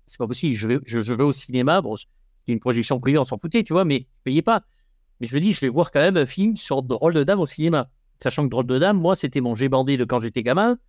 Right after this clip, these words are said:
où, euh, Jack Smith et, et surtout Farrah, Far-, ah ben, Farrah Fawcett dans la saison un, moi, j'étais, euh, dès qu'elle apparaissait dans les saisons deux et trois pour aller voir sa sœur, j'étais comme un malade. Mais, euh, voilà, Farrah Fawcett et Jacqueline Smith, c'était quand même nos deux G bandés. Et là, je dis, «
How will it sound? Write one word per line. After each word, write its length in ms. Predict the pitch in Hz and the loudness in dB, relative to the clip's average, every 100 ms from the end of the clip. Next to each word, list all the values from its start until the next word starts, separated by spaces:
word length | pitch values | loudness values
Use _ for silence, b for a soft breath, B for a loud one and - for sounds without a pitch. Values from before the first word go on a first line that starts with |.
| _ _ _ - | _ _ _ -10
où, 260 | 120 117 | -4 0
euh, 140 | 107 107 | 2 2
Jack 200 | 107 127 127 135 | 2 0 0 -2
Smith 400 | 127 139 143 135 | -2 0 0 0
et, 100 | 127 - | -6 -2
et 120 | 180 | 0
surtout 320 | 165 160 - 180 | 0 -2 -2 -2
Farrah, 260 | 156 139 127 _ - _ | 2 0 -2 _ -20 _
Far-, 180 | - 127 - | -4 -4 0
ah 140 | 117 | 0
ben, 160 | 117 110 | 2 0
Farrah 240 | 113 110 | 0 -2
Fawcett 320 | - 120 135 | -4 -4 -2
dans 100 | 120 | 0
la 80 | 117 | -2
saison 280 | - 113 127 | -4 -4 0
un, 120 | 151 | 0
moi, 120 | 127 | 0
j'étais, 360 | 107 101 135 117 | -4 -6 -4 -2
euh, 120 | 110 - _ _ - | -4 -8 _ _ -4
dès 100 | 143 | 0
qu'elle 140 | 165 | 2
apparaissait 520 | 156 165 160 143 175 | 2 2 0 0 0
dans 100 | 156 | 2
les 80 | 143 | 0
saisons 280 | - 139 139 | -2 -4 -2
deux 140 | 143 | 0
et 60 | 147 | 0
trois 180 | - 151 | 0 -2
pour 100 | 131 | 0
aller 100 | 127 | 0
voir 160 | 120 | -2
sa 120 | - | -4
sœur, 280 | 127 190 190 _ _ | -2 0 0 _ _
j'étais 140 | - | -6
comme 160 | 127 135 | 0 2
un 60 | 123 | 2
malade. 300 | 170 143 110 _ _ - | 2 0 -4 _ _ -8
Mais, 500 | 117 113 117 117 110 | -2 0 2 2 2
euh, 320 | 110 110 104 110 | 2 2 0 -4
voilà, 200 | 117 123 | 0 0
Farrah 240 | - 123 113 | 2 0 0
Fawcett 440 | - 117 139 - | -2 -2 -2 -2
et 100 | 117 | -2
Jacqueline 360 | 104 120 - 123 | 0 -2 0 -2
Smith, 260 | - 165 185 | 0 -2 -2
c'était 220 | 143 117 | -6 -4
quand 140 | 131 | 0
même 140 | 156 147 | 2 2
nos 120 | 131 | 0
deux 140 | 135 | 0
G 120 | 143 | 0
bandés. 300 | 143 131 120 - _ _ _ - | 0 0 -2 -6 _ _ _ -2
Et 60 | |
là, 80 | 170 | 0
je 100 | 180 | 0
dis, « 220 | 160 190 | -2 -4